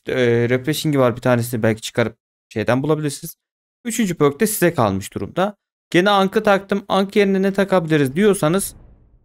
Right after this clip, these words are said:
size şey önerebilirim. Life Ring amulet var. En son Book'taydı, hatırlıyorsanız ben buranın videosunu yaptım.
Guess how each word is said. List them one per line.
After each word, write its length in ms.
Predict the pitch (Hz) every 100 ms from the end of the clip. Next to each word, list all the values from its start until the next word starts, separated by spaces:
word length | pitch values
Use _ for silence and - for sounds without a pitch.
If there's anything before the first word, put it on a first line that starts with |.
| -
size 460 | 208 180 175 - -
şey 240 | - - 190
önerebilirim. 680 | 185 180 180 165 147 131 135
Life 260 | 156 160 147
Ring 160 | 143 -
amulet 400 | 139 156 147 139
var. 160 | 139 -
En 220 | 165 202
son 400 | 202 190 196 170
Book'taydı, 420 | 143 _ 156 123
hatırlıyorsanız 540 | 117 - 123 123 131 117
ben 180 | 120
buranın 220 | 120 127 110
videosunu 360 | 113 131 -
yaptım. 400 | 143 - - 175